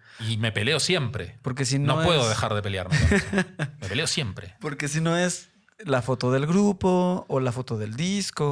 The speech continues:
Speaker 2: o bueno,
Speaker 1: O el tamaño de la fecha que ocupe
Speaker 2: gigantesco.
Speaker 1: tres cuartos de cartel.
Speaker 2: Exacto.
Speaker 1: Y es como de
Speaker 2: Sí, exacto. Y más
Speaker 1: es
Speaker 2: bien
Speaker 1: como tratar al, al,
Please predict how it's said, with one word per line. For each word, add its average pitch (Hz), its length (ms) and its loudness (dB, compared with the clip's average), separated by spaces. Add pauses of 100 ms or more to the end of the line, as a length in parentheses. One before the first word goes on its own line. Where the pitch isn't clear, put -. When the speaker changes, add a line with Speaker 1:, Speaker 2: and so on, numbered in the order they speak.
(120)
Speaker 2:
o 127 120 0
bueno, 113 180 4
Speaker 1:
O 110 100 4
el 110 140 0
tamaño 127 420 2
de 123 80 2
la 113 100 0
fecha 127 680 0 (640)
que 127 220 -2
ocupe 127 260 0
Speaker 2:
gigantesco. 147 580 2
Speaker 1:
tres 123 180 -2
cuartos 120 360 -2
de 113 100 0
cartel. 185 720 2
Speaker 2:
Exacto. 185 280 -6
Speaker 1:
Y 135 100 -8
es 110 60 -10
como 113 240 -4
de 104 280 -6 (720)
Speaker 2:
Sí, 220 140 2
exacto. 202 320 2
Y 151 40 0
más 160 120 4
Speaker 1:
es 156 80 0
Speaker 2:
bien 175 100 4
Speaker 1:
como 175 160 4
tratar 165 500 0
al, 135 440 -2
al, 131 320 -2